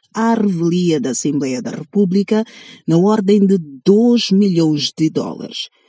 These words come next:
Na sequência disso, a polícia na segunda e terça-feira bloqueou a rua de frente aos escritórios do cip para confiscar as camisetes na posse desta instituição. O cip considera o posicionamento da polícia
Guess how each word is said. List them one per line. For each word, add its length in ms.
Na 80
sequência 460
disso, 320
a 40
polícia 400
na 140
segunda 360
e 80
terça-feira 720
bloqueou 560
a 40
rua 420
de 100
frente 480
aos 160
escritórios 680
do 120
cip 400
para 180
confiscar 680
as 160
camisetes 920
na 140
posse 400
desta 340
instituição. 640
O 80
cip 360
considera 640
o 100
posicionamento 800
da 120
polícia 640